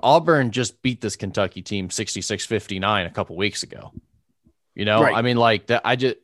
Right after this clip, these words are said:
Speaker 1: I don't, I don't see Kentucky turning around. I'm going Auburn sixty-eight, U K sixty-six. So I'm on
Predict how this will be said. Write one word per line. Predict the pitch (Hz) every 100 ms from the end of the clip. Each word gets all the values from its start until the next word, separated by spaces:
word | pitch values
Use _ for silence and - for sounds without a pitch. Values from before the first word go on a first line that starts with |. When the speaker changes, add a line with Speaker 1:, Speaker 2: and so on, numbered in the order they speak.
| _ _ _ _ _
Speaker 1:
I | 95 92 117
don't, | 123 123
I | 127
don't | 143 120
see | 127 113 - -
Kentucky | 120 117 107 98
turning | 117 107
around. | 104 104
I'm | 110 139
going | 151 127
Auburn | - 127 123 127 113 - _ _
sixty-eight, | - 135 - 117 110 107 98 _ _ _
U | 120 127
K | - 113 104
sixty-six. | - 104 - 98 - 104 -
So | - 104 95 - - _
I'm | 127 139
on | 123